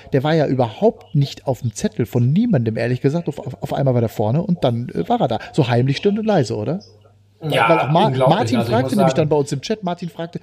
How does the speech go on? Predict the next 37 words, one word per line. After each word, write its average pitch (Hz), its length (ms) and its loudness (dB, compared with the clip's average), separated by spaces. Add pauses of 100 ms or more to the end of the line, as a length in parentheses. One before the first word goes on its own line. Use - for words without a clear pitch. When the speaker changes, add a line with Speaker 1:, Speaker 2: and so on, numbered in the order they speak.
(120)
Speaker 1:
„Ey, 139 300 2
wo 135 100 2
kommt 123 300 -4
denn 214 80 2
der 262 80 -4
gerade 131 220 -4
her?“ 110 200 -6 (300)
Speaker 2:
<laughs> 156 100 -4 (580)
Ja, 180 260 2 (320)
also 175 180 2
das 175 140 -2
hatten 190 220 -2
wir 165 100 2
tatsächlich 214 380 -2
nicht 190 160 -2
auf 185 100 -2
der 160 160 -2
Uhr. 220 260 0 (240)
Wir 139 140 -2
haben, 196 320 -4
äh, 165 140 4
natürlich 180 420 -2
irgendwo 190 300 -2
mal 175 220 4
im 160 100 -2
hinteren 175 340 0
Feld, 180 420 0
weil 143 180 2
er 151 100 0
sehr 147 220 -2
früh 180 200 -4
in 165 80 -4
Runde 143 220 -6
zehn 180 200 -4
schon 147 140 -4
gestoppt - 380 -8
hatte, 123 340 -4